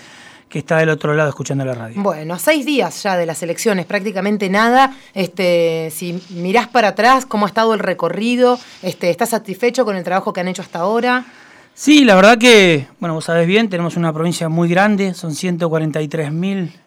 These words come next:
Speaker 1: kilómetros cuadrados. Recorrerla es bravo, pero empecé el quince de noviembre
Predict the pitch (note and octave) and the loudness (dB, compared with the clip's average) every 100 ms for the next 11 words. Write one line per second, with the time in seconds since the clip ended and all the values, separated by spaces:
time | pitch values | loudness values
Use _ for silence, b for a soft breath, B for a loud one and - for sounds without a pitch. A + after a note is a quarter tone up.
0 | _ b b - E3 F3 E3+ D3+ D3 - | _ b b -8 -4 -2 -4 -6 -8 -8
1 | D3+ E3+ G#3 A3 G#3+ - _ B B B | -6 -2 -2 -4 -8 -18 _ B B B
2 | B B B B - E3 D3 D3+ F3 F#3 | B B B B -10 -6 -2 0 4 4
3 | F3+ E3+ D#3+ D3+ F3 _ D#3+ D#3 D#3 F3 | 4 4 4 0 -8 _ -8 -6 0 2
4 | G3 A3+ C#4+ b b b b _ E3 E3 | 4 2 -4 b b b b _ -4 -2
5 | D#3+ - F3+ F3 F#3 F#3+ F#3 F3 E3 E3 | -4 -2 -2 -2 -2 -2 0 -2 0 0
6 | G3 A#3+ C4+ | 0 0 -2